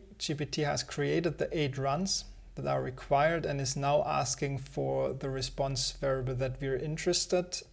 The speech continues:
in, and that's the yield. You can use the yield. Of course, you can use any other, uh, response variable that you would like. And that's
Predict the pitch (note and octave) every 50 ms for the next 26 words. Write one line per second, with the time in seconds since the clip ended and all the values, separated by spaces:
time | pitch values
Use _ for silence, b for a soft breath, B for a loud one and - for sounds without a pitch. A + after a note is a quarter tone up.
0 | - - E3 E3 F3 F3+ F3 E3 - D3+ C#3+ C3+ B2+ C3 C3+ C3 C3 B2+ - -
1 | - - - - D3 C3 A#2+ A#2+ B2 B2+ C3 C3+ C3 B2+ B2 - - - - -
2 | - - - - - - - - - - - - - - - D3+ C3 B2 B2+ B2+
3 | B2 B2 - C#3 B2+ A#2+ C3 C#3 C#3+ D3 C#3 C#3+ B B B B B B B B
4 | - - - - - D3 D3 D3+ C#3 - - C#3+ B2+ C3 - - C#3 C3+ C#3 C#3
5 | C#3 D3+ C#3 C#3 C#3 C3+ B2+ B2+ - D#3+ D3 C#3 C#3 C#3 C#3+ D3+ C#3 B2+ C3+ C#3
6 | C3+ C3 B2 - - - - - - - C3+ B2+ B2+ B2+ C3 C3+ - - - C#3+
7 | C3 B2+ B2+ - - - - - - - - - - - - C3+ C3 C3 B2+ C3
8 | C3 B2+ C3 C3 B2+ B2+ B2+ B2+ B2 C3 C3 C3 B2+ B2 B2 A#2+ - - - -
9 | - - - - - C#3+ D3+ D#3+ F3+ G#3 G#3 - - - -